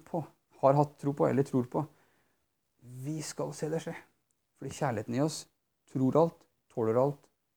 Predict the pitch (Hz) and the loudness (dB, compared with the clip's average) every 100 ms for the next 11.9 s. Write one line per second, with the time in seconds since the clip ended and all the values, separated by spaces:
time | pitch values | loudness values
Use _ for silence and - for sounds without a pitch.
0 | _ _ - 117 - 104 113 110 - _ | _ _ -20 -12 -6 -4 -4 -6 -16 _
1 | _ _ _ _ _ _ 131 110 117 135 | _ _ _ _ _ _ -10 -6 -4 0
2 | 117 98 104 _ _ _ _ _ _ 127 | 0 0 -8 _ _ _ _ _ _ 4
3 | 143 151 143 151 180 226 - _ _ _ | 6 8 8 8 6 4 -2 _ _ _
4 | 151 127 107 110 110 107 - _ _ _ | 0 2 4 2 0 -2 -6 _ _ _
5 | _ _ _ _ - 151 147 147 123 165 | _ _ _ _ -4 2 4 4 2 0
6 | 190 - _ _ - - 139 104 - - | 0 -4 _ _ -16 -2 2 2 0 -12
7 | - - _ _ _ _ _ _ _ _ | -16 -20 _ _ _ _ _ _ _ _
8 | _ _ _ _ _ _ _ _ _ _ | _ _ _ _ _ _ _ _ _ _
9 | _ _ _ _ _ _ _ _ _ _ | _ _ _ _ _ _ _ _ _ _
10 | _ _ _ - - 147 151 143 147 175 | _ _ _ -20 4 10 12 12 12 12
11 | 170 175 165 - 175 185 190 175 | 12 12 10 8 10 12 12 12